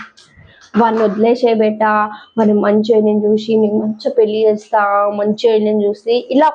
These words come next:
ఫోన్లలో కాంటాక్ట్ అయితేనే ఉంటది పేరెంట్స్ తోటి మాట్లాడ-, ఈ అమ్మాయి, ఆ అమ్మాయి వాళ్ళ తరపు వాళ్ళు ఇట్లా మాట్లాడుకుంటారు, అబ్బాయి వాళ్ళ తరపు వాళ్ళు కూడా మాట్లాడుకుంటారు.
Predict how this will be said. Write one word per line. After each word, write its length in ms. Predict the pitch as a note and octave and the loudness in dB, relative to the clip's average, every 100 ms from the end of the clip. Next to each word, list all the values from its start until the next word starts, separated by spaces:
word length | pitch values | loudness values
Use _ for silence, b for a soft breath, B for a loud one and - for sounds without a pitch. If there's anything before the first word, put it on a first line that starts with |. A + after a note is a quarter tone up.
| - | 0
ఫోన్లలో 400 | D4 D#4+ E4+ D#4+ | 0 0 0 0
కాంటాక్ట్ 500 | C4 B3+ C#4 D#4 B3 | 0 -2 -2 -2 0
అయితేనే 340 | A#3 A#3+ E4+ | -2 -2 -2
ఉంటది 520 | F#4 F4+ D#4 B3+ - - _ _ _ _ _ A#3+ | 0 0 -2 -2 -6 -14 _ _ _ _ _ 0
పేరెంట్స్ 380 | A#3 C4 C4+ | 0 0 -2
తోటి 160 | D4+ C#4+ | -2 0
మాట్లాడ-, 640 | A3+ A3 - E4+ D4+ - | -2 -4 -10 -14 -18 -2
ఈ 180 | D4+ D#4 | 2 2
అమ్మాయి, 560 | D4 D4+ D4+ C#4+ C#4 - | 2 0 0 -2 -4 -2
ఆ 200 | B3 A3+ B3 | -2 0 -2
అమ్మాయి 280 | B3+ C#4 | 0 0
వాళ్ళ 180 | C#4+ C4+ | 0 -2
తరపు 360 | C4 C4 C4 C#4 | -2 -4 -2 0
వాళ్ళు 240 | C#4 D#4 | 0 0
ఇట్లా 180 | E4 C4 | 0 2
మాట్లాడుకుంటారు, 920 | A#3+ G#3 G#3+ G#3+ G#3+ G#3+ G#3+ C#4 G4+ - B B - | 0 0 -2 -2 -4 0 0 0 -2 -6 B B -6
అబ్బాయి 260 | A#3+ C#4+ D4 | 0 2 2
వాళ్ళ 200 | D4 C#4+ | 0 0
తరపు 320 | D4 C#4+ D4+ | -2 0 0
వాళ్ళు 560 | D4 D4 D4+ D4+ C#4+ | 0 2 0 0 0
కూడా 160 | C4+ D#4 | 2 2
మాట్లాడుకుంటారు. 720 | D#4 D4 C4+ A3+ A#3 A3+ G#3+ | 2 0 -4 -4 -6 -8 -8